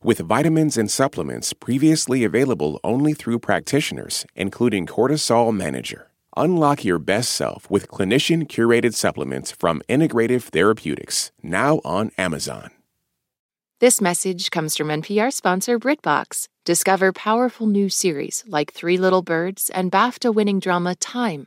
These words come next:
Speaker 2: starring Bella Ramsey, Tamara Lawrence, and Jodie Whittaker. Stream the best of British T V only on BritBox. Start a free trial at Brit box dot com.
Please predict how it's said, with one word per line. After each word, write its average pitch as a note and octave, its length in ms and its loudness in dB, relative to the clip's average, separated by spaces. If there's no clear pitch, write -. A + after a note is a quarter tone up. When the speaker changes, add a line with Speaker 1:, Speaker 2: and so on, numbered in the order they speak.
Speaker 2:
starring D#3 420 0
Bella F3 320 0
Ramsey, F3 540 -2
Tamara G#3 420 0
Lawrence, F#3+ 560 -2
and A#3+ 160 2
Jodie A3 260 4
Whittaker. D#3 540 0
Stream A3 420 4
the B3 80 0
best A#3 420 0
of D#3 120 -2
British E3+ 280 2
T G3+ 140 -4
V F#3 340 -4
only E3 320 -2
on F#3+ 140 0
BritBox. - 680 -6
Start G#3 380 2
a F3 60 -2
free A#3+ 260 2
trial A#3+ 440 0
at E3 220 0
Brit - 240 -2
box A#3+ 340 -2
dot F#3 280 0
com. D3+ 380 -8